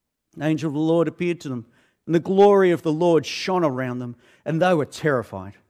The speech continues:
But the angel said to them, "Do not be afraid. I bring you good news that will cause great joy for all the people. Today in the town of David, a Savior has been born to you. He is the Messiah, the Lord.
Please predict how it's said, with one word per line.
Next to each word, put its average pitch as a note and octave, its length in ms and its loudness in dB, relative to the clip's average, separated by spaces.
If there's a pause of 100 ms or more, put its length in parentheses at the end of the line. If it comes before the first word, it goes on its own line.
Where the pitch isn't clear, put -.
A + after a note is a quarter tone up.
(540)
But C3+ 100 -8
the D#3+ 80 2
angel F3+ 240 0
said G#3 260 -2
to - 60 -14
them, C#3 240 -4
"Do A#3+ 160 -2
not E3 180 -2
be B2+ 100 -6
afraid. C3 420 -6
I D#3 100 -4
bring F3 340 -4
you F#3 240 -6
good E3 260 -4
news D#3 380 -2
that E3+ 120 -10
will C#3+ 140 -6
cause D3 420 -2
great F3 460 -4
joy B2 400 -4 (340)
for - 220 -10
all E3+ 260 2
the C#3+ 120 -4
people. A2 420 -8 (440)
Today F3 460 2
in F#3 180 -2
the D3 80 -2
town E3 360 -2
of D3+ 120 -6
David, C3+ 320 -4
a B2+ 100 -14
Savior E3 480 -4
has C#3 160 -6
been D3 180 -6
born B2 280 -8
to - 120 -20
you. A2 180 -12 (460)
He E3+ 160 4
is F3 360 0 (100)
the C#3 60 -6
Messiah, C3 680 -6 (400)
the C3 100 -2
Lord. B2+ 440 0